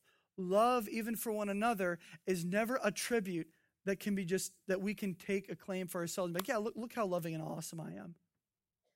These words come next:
No, you're loving and awesome because God is loving and awesome, because of the grace of God.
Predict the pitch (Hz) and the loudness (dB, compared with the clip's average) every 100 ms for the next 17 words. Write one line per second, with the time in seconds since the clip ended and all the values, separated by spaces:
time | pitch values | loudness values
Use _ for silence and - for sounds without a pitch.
0 | _ _ - 269 220 202 220 254 240 208 | _ _ -8 -2 0 2 2 2 2 0
1 | - 233 285 - 190 170 196 - _ _ | 0 2 2 0 -2 -2 -6 -10 _ _
2 | _ _ _ _ _ _ _ _ 196 240 | _ _ _ _ _ _ _ _ 0 2
3 | 175 233 285 294 240 190 185 165 156 143 | 4 4 6 6 4 4 2 2 -2 -4
4 | 139 - 160 160 _ _ _ _ _ _ | -4 -8 -8 -12 _ _ _ _ _ _
5 | _ _ _ _ - 202 226 254 269 233 | _ _ _ _ -4 0 4 4 4 4
6 | 190 240 240 - 226 196 269 277 175 151 | 6 6 6 2 0 2 2 2 0 -2